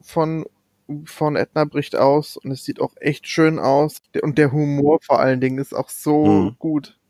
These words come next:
Speaker 1: Also, man hat's ja oft bei Point-and-Click-Adventuren, dass man, wenn man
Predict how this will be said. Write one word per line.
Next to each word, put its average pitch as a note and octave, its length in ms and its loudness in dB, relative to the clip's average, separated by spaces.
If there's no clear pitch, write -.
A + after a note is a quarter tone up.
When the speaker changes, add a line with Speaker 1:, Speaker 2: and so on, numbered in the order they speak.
Speaker 1:
Also, C3+ 440 0
man D3 240 0
hat's F#3 220 0
ja F3 80 4
oft - 260 -2
bei D#3+ 140 2
Point-and-Click-Adventuren, D#3+ 1200 -2
dass C#3+ 300 -2
man, C#3 360 -2
wenn C#3+ 120 0
man C#3 380 -2